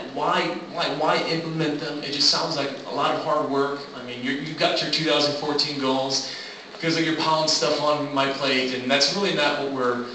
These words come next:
trying to do with the Spiritual Disciplines series. What we hope to do is to give you a, an overview of why, uh, practicing certain disciplines in your life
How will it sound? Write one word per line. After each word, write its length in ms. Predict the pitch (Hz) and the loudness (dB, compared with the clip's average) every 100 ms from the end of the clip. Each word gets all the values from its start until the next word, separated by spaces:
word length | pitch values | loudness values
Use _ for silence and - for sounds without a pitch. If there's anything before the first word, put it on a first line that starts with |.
| - - | -12 -8
trying 300 | - 147 139 | -2 0 0
to 40 | |
do 160 | 131 127 | 2 0
with 120 | 123 | 0
the 60 | 120 | 0
Spiritual 420 | - 127 127 123 | 0 0 -6 -4
Disciplines 480 | 117 - - 110 - | -2 -2 -2 -2 0
series. 720 | - 113 98 - - - - - - - | 0 0 -2 -2 -2 -2 -6 -14 -14 -6
What 120 | 123 | -2
we 220 | 139 143 135 - | 0 0 -2 -2
hope 260 | - 190 156 | 0 0 0
to 60 | |
do 160 | 139 135 | 2 2
is 380 | 131 - - - | 2 2 2 2
to 100 | 127 | -2
give 200 | 127 151 | 0 0
you 320 | 180 160 139 | 0 0 0
a, 200 | 131 123 | 0 0
an 120 | 120 120 | -2 -2
overview 540 | 160 160 151 131 127 | 0 0 0 0 0
of 160 | 120 120 | -2 0
why, 520 | 123 127 104 95 95 - - - - - | 2 4 2 0 -4 -10 -16 -18 -18 -14
uh, 360 | 113 107 104 101 - | -10 -6 -4 -4 0
practicing 500 | 135 131 - 160 131 | 2 4 2 2 4
certain 420 | - 151 135 127 | 4 4 0 -2
disciplines 640 | 123 - - 123 117 117 | -2 -2 -2 -4 -4 -4
in 60 | 117 | -4
your 180 | 113 | -4
life 340 | 113 104 104 | -2 0 -2